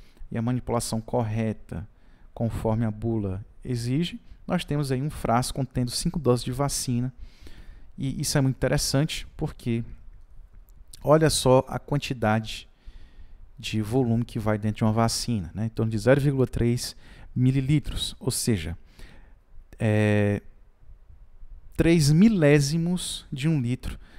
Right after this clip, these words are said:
já é suficiente pra te dar uma certa resistência ou a memória imunológica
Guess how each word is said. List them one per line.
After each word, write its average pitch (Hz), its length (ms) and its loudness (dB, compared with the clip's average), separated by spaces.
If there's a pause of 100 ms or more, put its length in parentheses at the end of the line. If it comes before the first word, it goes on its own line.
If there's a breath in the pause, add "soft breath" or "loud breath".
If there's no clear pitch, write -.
(140 soft breath)
já 120 160 0
é 117 60 2
suficiente - 680 -4
pra 120 120 -4
te - 140 -10
dar 104 360 -2 (340 soft breath)
uma 104 160 0
certa 110 320 -2
resistência 110 880 -4 (380 soft breath)
ou 113 180 2
a 113 60 6
memória 123 360 2
imunológica 127 920 0